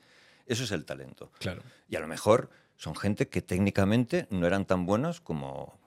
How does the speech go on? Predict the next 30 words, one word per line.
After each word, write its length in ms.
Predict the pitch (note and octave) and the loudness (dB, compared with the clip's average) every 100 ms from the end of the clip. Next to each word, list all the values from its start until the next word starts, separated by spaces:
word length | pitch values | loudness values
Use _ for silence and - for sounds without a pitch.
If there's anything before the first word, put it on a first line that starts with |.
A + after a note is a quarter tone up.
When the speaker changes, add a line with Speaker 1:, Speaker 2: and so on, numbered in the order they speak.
| _ | _
Speaker 1:
un 260 | D2+ D2 F#2 | -18 -8 -6
guitarrista, 500 | E2+ D2 D#2+ C#3 F2+ | -6 -4 -2 0 -2
un 80 | E2 | -4
bailaor, 500 | D#2+ C#2+ E2 D3+ - - | -6 0 2 2 -2 -10
¿no? 180 | G#2+ C#3 | -10 -10
Y 40 | |
dices, 120 | - - | -14 -18
"Hostia, 400 | - - D2 - _ _ | -16 -14 -14 -16 _ _
el, 260 | E2+ D#2+ - | -14 -14 -16
lo 180 | - E2+ | -10 -10
que 100 | - | -6
te 120 | - | -6
transmite 480 | E2+ E2+ D#2+ F#2+ G#2+ | -6 -4 -2 -2 0
en 80 | A#2+ | 2
el 80 | A#2 | 0
escenario 420 | A2 G#2 G#2+ C3 | -2 -4 -4 -4
es 80 | B2+ | -4
la 180 | F#2+ - | -6 0
polla". 360 | D3+ A#2+ - - | -2 -2 -10 -6
Speaker 2:
Ujú. 240 | B2 A2 B2 _ _ | -4 -4 -12 _ _
Speaker 1:
Y 60 | - | -12
después 300 | E2+ - G2+ | -10 -6 -4
ves 220 | G2 F#2 | -2 -2
uno 240 | C3 B2 - | 0 0 -2
que 100 | - | -12
técnicamente 720 | G2+ A2+ A2+ A2+ A#2 B2+ - | -4 -2 0 0 0 -2 -4
es 100 | - | -10
perfecto, 840 | - - - C3+ - D3 C3+ - F3 | -10 -14 -10 -10 -2 -2 -2 -10 -10
pero 120 | G2+ | -10
dices, 360 | - - - | -16 -20 -20